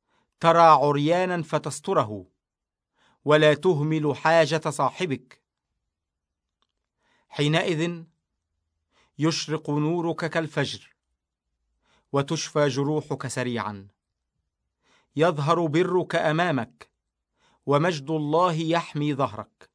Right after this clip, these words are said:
حينئذ ستدعو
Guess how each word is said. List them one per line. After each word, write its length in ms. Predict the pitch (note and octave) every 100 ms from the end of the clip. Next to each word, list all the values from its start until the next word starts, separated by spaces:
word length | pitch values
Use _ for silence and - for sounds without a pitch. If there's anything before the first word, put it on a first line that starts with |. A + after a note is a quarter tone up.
| _ _ _ _ _ _ _ _ _ _ _ _
حينئذ 800 | - D3 D3+ F3 G3+ D3+ B2 B2+
ستدعو 840 | A#2 - C#3+ E3 D3+ B2+ C#3+ C#3+